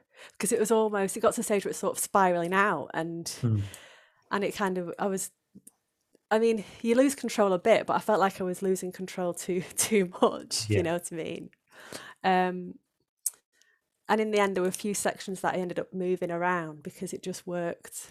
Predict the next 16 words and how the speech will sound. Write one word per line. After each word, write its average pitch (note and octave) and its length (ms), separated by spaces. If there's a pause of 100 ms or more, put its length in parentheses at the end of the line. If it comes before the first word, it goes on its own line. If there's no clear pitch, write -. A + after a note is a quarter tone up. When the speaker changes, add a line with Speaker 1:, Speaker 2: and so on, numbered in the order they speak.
Speaker 1:
you G#3 80
know, G3 140
but - 140
you F#3 80
don't, F#3 240
you F#3 60
do G3+ 100
that F3+ 120
in D3+ 100
the D3 80
edit, D#3 360
so G3 120
it F#3 100
worked F#3 260
better. F3+ 300
So, - 440